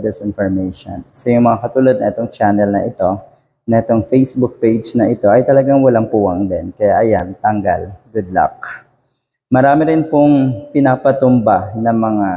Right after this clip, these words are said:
ah, Facebook account, YouTube channel, ang nasa Malacanang, yung tinatawag ni Maharlika na Missus President or Lisa's Mugs.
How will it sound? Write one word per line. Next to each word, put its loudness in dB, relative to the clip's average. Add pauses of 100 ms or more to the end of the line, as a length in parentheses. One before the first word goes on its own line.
(880)
ah, 2
Facebook 0
account, 2
YouTube -4
channel, -2 (640)
ang 4
nasa 0
Malacanang, -2
yung -2
tinatawag 2
ni -4
Maharlika -2
na -4
Missus -2
President -2
or 2
Lisa's -4
Mugs. -8